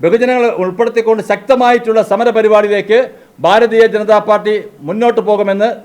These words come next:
നിങ്ങളെ അറിയിക്കുകയാണ്. ഇത് പല രീതിയിലും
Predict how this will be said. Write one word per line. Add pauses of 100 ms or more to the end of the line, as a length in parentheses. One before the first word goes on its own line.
നിങ്ങളെ
അറിയിക്കുകയാണ്. (600)
ഇത് (840)
പല (140)
രീതിയിലും